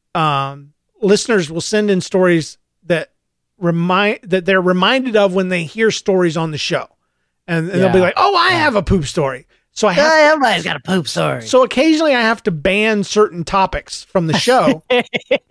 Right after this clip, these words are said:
Speaker 2: Yes.
Speaker 1: And, and I don't throw them away. I just, I save them, and that way fresh, you know, content will come in. And, uh, that way people are like, "Oh, we had a deer head buried in our backyard," you know,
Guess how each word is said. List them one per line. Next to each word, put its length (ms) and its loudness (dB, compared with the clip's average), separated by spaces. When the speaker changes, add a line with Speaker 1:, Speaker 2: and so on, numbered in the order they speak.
Speaker 2:
Yes. 540 -10
Speaker 1:
And, 240 0
and 180 0
I 60 2
don't 300 2
throw 260 4
them 180 2
away. 380 2
I 160 0
just, 240 -6
I 80 0
save 560 2
them, 280 -2
and 360 0
that 200 0
way 240 4
fresh, 600 -2
you 160 2
know, 240 4
content 540 0
will 100 -8
come 260 0
in. 340 0
And, 320 2
uh, 340 2
that 160 0
way 140 4
people 280 0
are 60 6
like, 160 2
"Oh, 380 4
we 140 6
had 180 2
a 60 2
deer 260 2
head 240 2
buried 280 4
in 120 -2
our 220 0
backyard," 640 -6
you 120 -2
know, 220 0